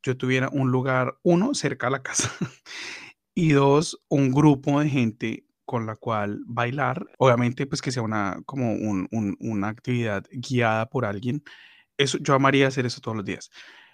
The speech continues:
Pero, pues, en Colombia nunca lo hice porque, eh, el gimnasio donde había como, o sea, que me quedaba más cerca y donde había como baile, me dejé como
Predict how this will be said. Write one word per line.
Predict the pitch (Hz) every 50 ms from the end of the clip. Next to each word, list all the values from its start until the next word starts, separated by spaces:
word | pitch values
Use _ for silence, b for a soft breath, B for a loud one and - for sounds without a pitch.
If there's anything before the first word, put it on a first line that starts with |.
| B B
Pero, | 131 131 127
pues, | 127 131 123
en | 123 113
Colombia | - 123 117 113 113 117 120
nunca | 123 131 - 139
lo | 139 143 135
hice | 120 110 - 117
porque, | - - 131 120 131 131 - 131 120 113 107 104 101 95 92 95 82 - - - B B B B B B B
eh, | 127 127 120 117 117 113 -
el | 123 120 117
gimnasio | 120 123 120 117 117 107 107 - - 117 113 113 110 110 113 117 117 120 117 117 117 113 110 - - - - -
donde | - 123 113 107 107 107
había | 104 101 101 98 98 95 98 98 98 101 101 -
como, | - 113 113 110 107 107 104 101 92 90 85 -
o | - - - - - - _ _ _ - - -
sea, | - - 110
que | - -
me | 123 117
quedaba | - - 117 107 101
más | 107 113 113 -
cerca | - 123 117 123 127 - 120 120 110 -
y | - 135
donde | 123 117 120 120 117
había | 110 104 95 95 95
como | - - 107 110 113 107
baile, | 101 110 98 95 101 104 117 120 131 - - B B B B B _ _ -
me | 196 196 196
dejé | 196 180 175 175
como | 170 - 170 175 190 196 190 180 160 127